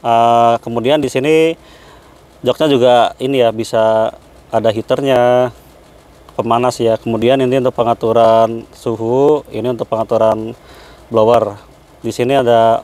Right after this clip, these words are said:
auto dan off, ini untuk defogger depan dan belakang.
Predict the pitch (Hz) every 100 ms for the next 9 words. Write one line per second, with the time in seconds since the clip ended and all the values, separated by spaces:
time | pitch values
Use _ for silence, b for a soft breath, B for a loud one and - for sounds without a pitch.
0 | 113 110 - 117 113 113 117 147 165 -
1 | - 117 127 127 - 117 113 107 117 104
2 | 110 107 104 101 - 110 104